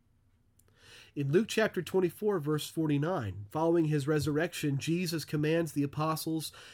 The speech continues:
to tarry in the city of Jerusalem until you are endued with power from on high. He gives Peter the keys to the kingdom.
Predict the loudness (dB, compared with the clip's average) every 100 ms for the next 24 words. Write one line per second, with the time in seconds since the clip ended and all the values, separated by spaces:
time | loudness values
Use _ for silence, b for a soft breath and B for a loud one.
0 | B -10 -8 2 8 8 8 6 2 2
1 | 4 4 4 -4 -4 -2 0 0 0 0
2 | 2 2 2 2 2 2 2 2 2 0
3 | 0 2 0 -2 -4 0 2 2 0 -2
4 | 0 0 0 0 -2 -4 -10 -20 _ _
5 | _ _ _ _ _ _ _ _ b b
6 | b b b _ _ _ _ -10 -6 -4
7 | -6 -2 0 0 -2 -2 -2 -2 -4 -4
8 | -2 -2 -4 -8